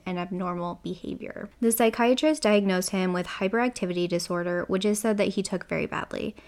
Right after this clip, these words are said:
The psychiatrist later made sexual advances towards Daniel for the following year and sexually abused him.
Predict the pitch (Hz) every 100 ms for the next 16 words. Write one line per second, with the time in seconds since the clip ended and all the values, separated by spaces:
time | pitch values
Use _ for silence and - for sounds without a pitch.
0 | - - 220 220 247 247 269 269 302 294
1 | 202 202 196 214 208 196 190 185 - 208
2 | 202 170 175 180 180 - - 262 254 -
3 | 190 190 180 175 - 196 202 - 196 214
4 | 247 233 190 180 175 - 185 - 170 170
5 | - 180 170 - 180 - 165 165 - -
6 | - 202